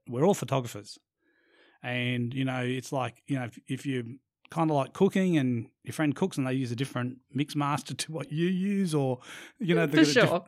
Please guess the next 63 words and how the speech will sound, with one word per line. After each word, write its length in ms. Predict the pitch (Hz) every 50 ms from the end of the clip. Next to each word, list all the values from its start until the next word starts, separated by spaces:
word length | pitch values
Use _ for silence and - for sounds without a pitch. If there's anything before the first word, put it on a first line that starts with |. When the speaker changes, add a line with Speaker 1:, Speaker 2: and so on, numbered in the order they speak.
| 135
Speaker 1:
different 360 | 143 180 170 - 170 151 151 147
oven 340 | 170 190 190 220 208 190 175
and 180 | 170 160 151 151
you've 140 | 160 165 143
got 120 | 170 143
a 20 |
fan 300 | 131 - 151 147 160 170
forced 420 | 151 - 165 170 180 180 170 - -
and 100 | 139 131
no, 300 | 147 165 175 165 156 160
I've 100 | 151 139
got 140 | 160 147 139
a 20 |
steam 340 | - - - 151 156 170 170
oven 300 | 160 160 156 170 170 160
and, 220 | 151 131 135 143
oh, 260 | 143 151 160 160 156
you 140 | 151 156 151
know. 140 | 151 151 151 - - _ _
<laughs> 80 | - 202 - - 180 - -
Speaker 2:
Absolutely. 340 | 220 240 262 - 220 208 226
It's 80 | 226
just, 180 | 277 262 202 -
it's 180 | - 262 262
just 220 | - 339 311 - 285
a 40 | 233
tool. 320 | - 196 170 151 156 170
And, 240 | 175 180 151 - - -
and 100 | 208 208
look, 200 | 208 185 - - - _ _ _ _ _ _ _ _ 143 - - -
even 160 | 262 277 247
though 120 | 240 214
I 140 | - 180 196
say 160 | 202 214 190
I 140 | 156 165 185
shoot 400 | 175 - - - 202 185 - -
Nikon, 400 | 165 160 147 - - 143 143 147
and 120 | 131 175 190
that's 200 | - - - 247
only 180 | 240 233 226
because 320 | 202 202 180 - 180 160 -
that 140 | - -
was 100 | - 180
the 80 | - 160
first 320 | - - - - - -
camera 260 | - - - - 151 - -
I 60 | 170
picked 320 | - - 196 - - -
up. 100 | - - -
Speaker 1:
Yes. 320 | - 110 104 - - - - _ _
Speaker 2:
And 120 | - 220 233
that's 160 | 269 269 -
how 160 | 311 - 311
it 80 | - -
seems 260 | - 240 226 214 -
to 60 | - 180
happen, 460 | - - 185 185 - - - - -
right? 60 | 175
Speaker 1:
It's 60 | 185 196
a 20 |
bit 40 | 311 320
Speaker 2:
And, 60 | 254
Speaker 1:
like, 100 | - 113